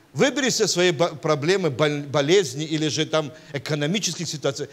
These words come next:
Чудо не в том, что тут, оттуда ты выберешься, а чудо в том,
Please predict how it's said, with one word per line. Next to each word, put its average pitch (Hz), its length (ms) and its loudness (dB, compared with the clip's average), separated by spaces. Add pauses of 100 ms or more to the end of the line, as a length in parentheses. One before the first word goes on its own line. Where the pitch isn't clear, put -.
(200)
Чудо 285 280 4
не 254 120 0
в 180 60 -2
том, 294 220 0
что 247 180 2
тут, 220 260 -4
оттуда 196 440 0
ты 170 220 -2
выберешься, 196 560 0
а 160 60 -2
чудо 220 280 0
в - 100 -12
том, 302 480 2